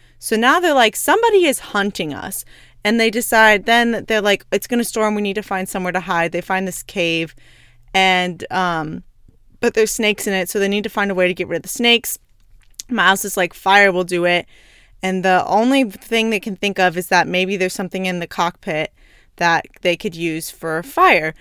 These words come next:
Turns out that the pilot was a smoker, so he's got a lighter, but it's in his pocket and he is buried. So they have to exhume him from the grave and get his lighter, which is disturbing. Then they're able to make it into this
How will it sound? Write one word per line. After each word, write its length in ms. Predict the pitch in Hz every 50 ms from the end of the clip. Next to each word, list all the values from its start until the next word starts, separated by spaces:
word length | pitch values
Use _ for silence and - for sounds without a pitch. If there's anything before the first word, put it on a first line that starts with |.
| - - _ _
Turns 260 | - - 349 440 415 -
out 220 | 339 294 277 -
that 160 | - 202 -
the 60 | -
pilot 400 | - - - 254 233 233 226 -
was 160 | 170 202 - 185
a 80 | 180
smoker, 640 | - - - - 226 214 220 220 - 190 175 170 170
so 240 | - - 190 180 180
he's 260 | - - 277 392 -
got 220 | - 392 330 294
a 80 | 226 202
lighter, 420 | 190 185 196 196 196 180 175 170
but 360 | 170 - - - 453 453 453 -
it's 280 | - 202 254 - - -
in 200 | 240 262 285 262
his 260 | 240 262 247 240 -
pocket 460 | - - - 208 190 196 - 190 -
and 180 | - 180 185 202
he 220 | - - 349 -
is 140 | 269 285 226
buried. 480 | 180 147 170 165 160 160 156 151 160 -
So 120 | - 196
they 140 | 196 240 285
have 220 | 302 311 302 -
to 260 | - 277 262 - - 190
exhume 480 | 202 180 180 175 214 226 233 233 226
him 320 | 208 185 185 156 165 170 170
from 220 | - 190 180 175
the 40 | 180
grave 540 | 160 180 180 185 175 165 156 156 170 185 - - - - - - - - - _
and 100 | - 180
get 120 | - 190 185
his 140 | 220 190 -
lighter, 320 | 170 170 165 160 160 160
which 180 | 156 160 - -
is 200 | 180 165 - - - - 160 160
disturbing. 760 | 156 190 185 - - - 165 151 160 - - 156 180 202 196 - - - - - - _ _ -
Then 160 | 269 294 330
they're 120 | 349 349
able 300 | 294 - 226 254 220 247
to 140 | 254 - -
make 280 | 240 214 196 196 - -
it 220 | 214 202 196 -
into 380 | - 196 196 - - - 202 190
this 260 | 170 175 180 - -